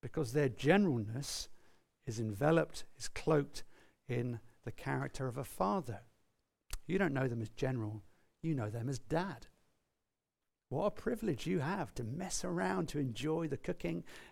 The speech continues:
to enjoy the, the sound of the voice of a four-star general who doesn't give you orders, but who calls you son or daughter.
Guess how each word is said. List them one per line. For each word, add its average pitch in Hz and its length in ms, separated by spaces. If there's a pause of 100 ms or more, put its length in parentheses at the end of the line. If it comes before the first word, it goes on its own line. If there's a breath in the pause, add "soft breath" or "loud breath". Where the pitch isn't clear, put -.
(100)
to - 80
enjoy 160 340
the, 135 180 (180 loud breath)
the 131 60
sound 180 400
of 139 60
the 127 80
voice 151 400 (480 loud breath)
of 127 160
a 110 100
four-star 175 640
general 151 560 (1400)
who 117 60
doesn't 160 320
give 110 140
you 135 200
orders, 135 500
but 127 140
who 117 120
calls 131 460
you 117 200
son 190 540
or 107 200
daughter. 196 360